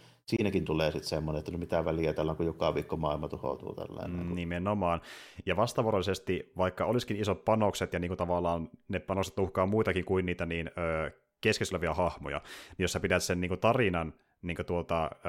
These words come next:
Speaker 2: ö, tota niin, sen suurennuslasin niitten hahmojen kohdalla, etkä laajenna niinku tavallaan niitä, sitä uhkaa sen isommaksi, vaan keskityt niinku niitten fiiliksiin siitä
Speaker 1: Kyllä se,
Speaker 2: tarinasta.
Speaker 1: kyllä se
Speaker 2: Niin,
Speaker 1: tossa tavallaan
Speaker 2: niin.
Speaker 1: piettiinkin, että siitä koko, siis tossa niinku Miss Marvelissa siitä, että koko maailma tuhoutuu, niin tiesi ehkä kymmenen tyyppiä.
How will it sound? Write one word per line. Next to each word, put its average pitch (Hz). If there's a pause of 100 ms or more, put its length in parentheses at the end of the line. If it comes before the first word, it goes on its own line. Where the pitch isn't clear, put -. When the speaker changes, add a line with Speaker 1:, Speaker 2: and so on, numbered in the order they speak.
(180)
Speaker 2:
ö, 80
tota 82
niin, 80 (360)
sen 87
suurennuslasin 92 (100)
niitten 90
hahmojen 98
kohdalla, 71 (100)
etkä 98
laajenna 95
niinku 90
tavallaan 90
niitä, 85
sitä 90
uhkaa 95
sen 85
isommaksi, 95
vaan 87
keskityt 90
niinku 95
niitten 113
fiiliksiin 90
siitä 82
Speaker 1:
Kyllä -
se, 76
Speaker 2:
tarinasta. 82
Speaker 1:
kyllä -
se 190
Speaker 2:
Niin, 175
Speaker 1:
tossa 160
tavallaan 117
Speaker 2:
niin. 78
Speaker 1:
piettiinkin, 92
että 90
siitä 95
koko, 98 (300)
siis - (160)
tossa 107
niinku 107
Miss 127
Marvelissa 123
siitä, 107
että 98
koko 95
maailma 92
tuhoutuu, 87
niin 85
tiesi 82
ehkä 82
kymmenen 78
tyyppiä. -